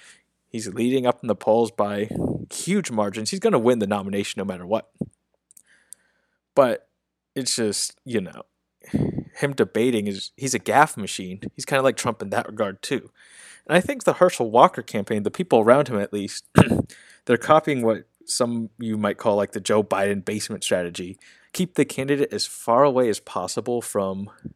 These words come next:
interviews, television, the audience, human beings as possible because they know this guy's just gonna,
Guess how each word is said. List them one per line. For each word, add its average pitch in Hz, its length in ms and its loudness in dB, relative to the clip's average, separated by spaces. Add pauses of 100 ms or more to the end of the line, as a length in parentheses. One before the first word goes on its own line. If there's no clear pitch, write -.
(320)
interviews, 101 760 -2 (580)
television, 104 840 2 (680)
the 120 140 0
audience, 127 580 2
human 139 240 -2
beings 131 360 -2
as 110 80 -4
possible 107 480 -2
because 117 300 -6
they 110 80 2
know 110 180 4
this 110 160 -4
guy's 107 240 0
just 107 180 -4
gonna, 107 360 0